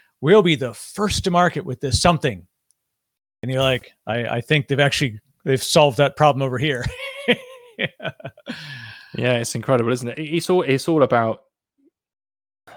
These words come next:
Speaker 2: the belief in the currency, right? If we
Speaker 1: Right.
Speaker 2: all stop believing the U S dollar is worth anything, suddenly it's in big trouble. Uh, and that goes for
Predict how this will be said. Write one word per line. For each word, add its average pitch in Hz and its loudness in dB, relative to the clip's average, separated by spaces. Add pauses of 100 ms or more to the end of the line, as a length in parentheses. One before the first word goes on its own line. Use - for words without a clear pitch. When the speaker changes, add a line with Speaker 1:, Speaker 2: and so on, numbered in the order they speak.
(460)
Speaker 2:
the 123 4
belief 123 4
in 110 -8
the 104 -4
currency, 101 -6 (440)
right? 120 -4
If 120 -6
we - -8
Speaker 1:
Right. 120 4
Speaker 2:
all 139 6
stop 143 2
believing 123 2
the 107 -4
U 110 0
S 107 -4
dollar 113 0
is 104 -4
worth 123 2
anything, 107 -10
suddenly 113 -4
it's 110 -10
in 117 -8
big 120 -8
trouble. 143 -8 (600)
Uh, 113 2
and 131 0
that 170 2
goes 165 4
for 156 2